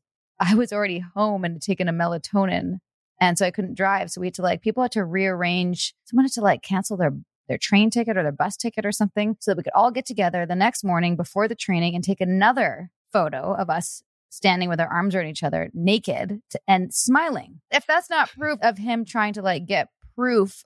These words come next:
of, like, "Oh, look, everyone's having a great time." No, we're not having a great time. This is crazy. It was all for him and his spank bank or whatever. But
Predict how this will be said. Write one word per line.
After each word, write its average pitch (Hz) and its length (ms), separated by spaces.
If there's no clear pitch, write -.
of, 180 200
like, 165 340
"Oh, 330 240
look, 311 180
everyone's 190 360
having 165 280
a 196 40
great 139 300
time." 202 480
No, 330 140
we're 220 100
not 311 120
having 294 160
a 214 60
great 175 200
time. 147 200
This 190 140
is 247 100
crazy. 269 600
It 214 40
was 220 200
all 220 260
for 135 160
him 208 460
and 175 140
his 143 380
spank - 360
bank - 260
or - 80
whatever. 151 340
But 127 160